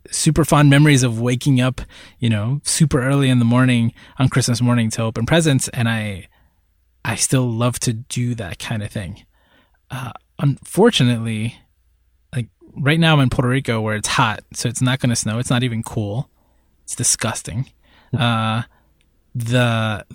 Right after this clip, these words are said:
Speaker 1: the way that Christmas is celebrated here, I've never really liked. So, I mean, I've lived in Puerto Rico many years of my life, and I don't really like that part of it. So, like, next week, I'm going to my sister's house,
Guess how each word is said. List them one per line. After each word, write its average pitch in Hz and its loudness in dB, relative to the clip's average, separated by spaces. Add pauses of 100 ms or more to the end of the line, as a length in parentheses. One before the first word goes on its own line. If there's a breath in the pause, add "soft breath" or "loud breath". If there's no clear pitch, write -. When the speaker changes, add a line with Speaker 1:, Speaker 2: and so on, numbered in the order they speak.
(140)
Speaker 1:
the 131 2
way 123 4
that 151 0
Christmas - 0
is 120 0
celebrated 120 0
here, 131 -2
I've 117 -2
never 123 2
really 117 -4
liked. 113 -6 (800)
So, 101 -4 (1040)
I - -10
mean, 120 0
I've 113 -2
lived 117 -2
in 113 0
Puerto 113 -2
Rico 113 -4
many 117 2
years 120 0
of 107 -4
my 104 -4
life, 117 -2
and 110 -4
I 107 -2
don't 113 -2
really 113 -4
like 113 -6
that 101 -8
part 127 -2
of 180 0
it. 220 -2 (540 soft breath)
So, 120 0 (260 soft breath)
like, 127 0
next 139 4
week, 175 2
I'm 123 2
going 120 2
to 107 -4
my 101 -6
sister's 143 -2
house, 147 -2